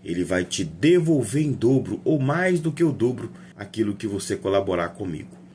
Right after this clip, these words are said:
Especialmente se você estiver doando de coração. A minha situação não tá bonita, a minha situação não tá boa, a saúde se agrava cada vez mais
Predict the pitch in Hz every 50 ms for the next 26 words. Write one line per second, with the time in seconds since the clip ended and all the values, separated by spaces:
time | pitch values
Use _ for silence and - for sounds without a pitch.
0 | - - - - - - - 113 - - 165 151 131 110 110 117 120 117 117 -
1 | - - - - - - - - - - - 117 120 120 107 - - 117 107 101
2 | - - 95 107 104 104 110 131 113 98 92 98 98 101 95 - - - - -
3 | - - 80 87 92 - - 101 101 98 95 87 - - - 80 69 - - -
4 | - - - - - - 92 98 98 95 87 - - 95 87 - - - 82 82
5 | 80 76 76 76 69 69 76 78 92 113 139 151 147 - - 143 143 135 - -
6 | - - - - - - 98 107 110 101 - - 104 95 92 - - 90 85 82
7 | 78 73 71 69 69 98 120 139 151 151 147 143 143 139 - - - - - -
8 | - - 107 - - 131 110 104 101 101 101 101 87 92 87 - - 104 95 85
9 | 92 90 95 95 95 87 92 87 - 92 87 82 82 80 78 85 78 - 92 98
10 | 113 131 151 151 156 156 143 135 - -